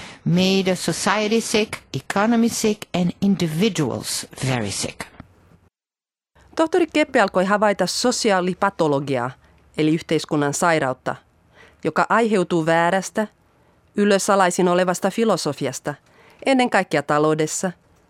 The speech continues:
Speaker 2: jossa arvostetaan keinottelua ja pääomaa, sen sijaan, että arvostettaisiin työtä. Tämä on hyvin sairasta ja sairastuttaa koko talouden,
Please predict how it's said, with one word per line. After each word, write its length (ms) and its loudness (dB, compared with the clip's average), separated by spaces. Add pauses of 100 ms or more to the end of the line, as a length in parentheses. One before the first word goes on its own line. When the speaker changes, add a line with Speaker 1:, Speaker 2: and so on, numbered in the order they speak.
(120)
Speaker 2:
jossa 240 0
arvostetaan 540 -2
keinottelua 680 0 (280)
ja 120 -4
pääomaa, 600 0 (400)
sen 300 2
sijaan, 440 0
että 240 0
arvostettaisiin 760 0
työtä. 380 -2 (800)
Tämä 220 0
on 100 -2
hyvin 220 0
sairasta 540 -2 (460)
ja 80 -2
sairastuttaa 680 0
koko 280 0
talouden, 580 0